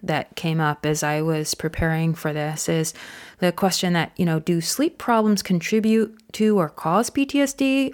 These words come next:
or does P T S D cause sleep problems? Because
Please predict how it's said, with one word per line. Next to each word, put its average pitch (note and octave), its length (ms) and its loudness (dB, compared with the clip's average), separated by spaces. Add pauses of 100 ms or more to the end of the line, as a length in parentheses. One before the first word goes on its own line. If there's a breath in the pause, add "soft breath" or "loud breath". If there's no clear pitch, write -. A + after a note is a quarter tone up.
or G#3 140 2
does G3+ 200 2
P - 200 -6
T A#3 180 0
S A3+ 140 -2
D G#3 180 2
cause F#3 640 0
sleep C4+ 340 -2
problems? - 580 -8 (640 loud breath)
Because G3+ 480 2